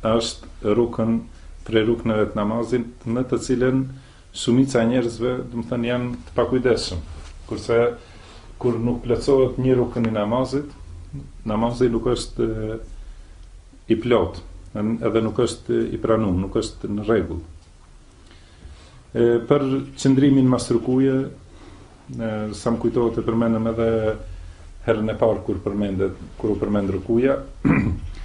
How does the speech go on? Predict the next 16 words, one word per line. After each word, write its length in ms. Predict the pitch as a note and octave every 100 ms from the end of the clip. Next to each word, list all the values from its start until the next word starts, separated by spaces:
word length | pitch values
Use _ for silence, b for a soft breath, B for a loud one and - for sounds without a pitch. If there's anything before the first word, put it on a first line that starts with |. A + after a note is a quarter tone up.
| B B B B B B -
e, 140 | - B2 A#2 A#2
ka 180 | D3 D3+ D3+ D3 C#3+
mendime 460 | C3 C3 C#3 C3+ C3
ndryshme 400 | C3 C#3+ - B2+
të 100 | A#2+
dietarëve 460 | A#2+ A2+ C3 B2 B2+
se 240 | - B2+ B2+
a 180 | A#2+
quhet 560 | G#2+ C#3+ B2+ B2 A#2+ - - - -
ai 200 | - A2+
qëndrim 460 | A#2 A#2 A#2 A#2 -
pas 220 | A2 -
rukuje, 460 | A2+ - A#2 A2 A2+
a 100 | A#2+
quhet 460 | G2+ - A2+ G#2+ G#2+
qiyam 460 | - G#2+ A#2 C3+